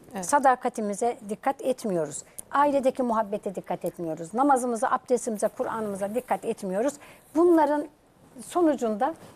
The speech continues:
Speaker 2: ailede baba olarak var olmanın,
Speaker 1: Hı hı.
Speaker 2: bir cisim, bir şekil, bir varlık olarak baba olmanın, var olmanın, anne olarak da var olmanın,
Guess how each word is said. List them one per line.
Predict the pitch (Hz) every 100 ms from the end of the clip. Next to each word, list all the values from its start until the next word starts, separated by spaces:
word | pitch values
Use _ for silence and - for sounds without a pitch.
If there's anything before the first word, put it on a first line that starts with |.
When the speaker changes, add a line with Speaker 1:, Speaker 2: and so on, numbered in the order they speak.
| _ - -
Speaker 2:
ailede | 269 311 294 277 277 233 - _ _ _ - - - - - 214 _
baba | 196 226 269 349
olarak | 285 277 269 277 214 190
var | 233 311
olmanın, | - 208 185 165 151 180 294
Speaker 1:
Hı | 208
hı. | 196 - 196 196
Speaker 2:
bir | 208 202 185 190
cisim, | 185 214 - 208 175 175
bir | 208
şekil, | - - 220 226 185 170
bir | 190 190
varlık | 214 247 226
olarak | 196 175 214
baba | 226
olmanın, | 220 196 185 185
var | 208 240
olmanın, | 202 160 170 165 - _ -
anne | 294 311
olarak | 277 247 220 -
da | 185
var | 214 254
olmanın, | 233 180 165